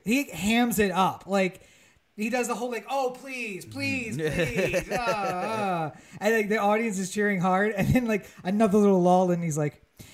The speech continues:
Speaker 1: "Yeah, they, they never tell you how hard it is to finish one." <laughs>
Speaker 2: It's the other, the other thing that I thought was really, uh, interesting about that is, you know, as, as soon as the news came out, like, just the amount of people, uh, from, like, all throughout Hollywood who were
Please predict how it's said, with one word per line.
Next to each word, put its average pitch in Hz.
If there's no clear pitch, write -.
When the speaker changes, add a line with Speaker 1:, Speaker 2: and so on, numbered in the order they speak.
Speaker 1:
"Yeah, 247
they, 262
they 233
never 302
tell 269
you 247
how 226
hard 220
it -
is 185
to 170
finish 185
one." 190
<laughs> -
Speaker 2:
It's 196
the 220
other, 285
the 220
other 320
thing 240
that 190
I 190
thought 180
was 143
really, 139
uh, 117
interesting 127
about 113
that 113
is, 107
you 135
know, 104
as, 120
as 139
soon 196
as 170
the 139
news 143
came 123
out, 113
like, 110
just -
the 180
amount 160
of 147
people, 127
uh, 107
from, 160
like, 139
all 175
throughout 165
Hollywood 131
who 135
were 127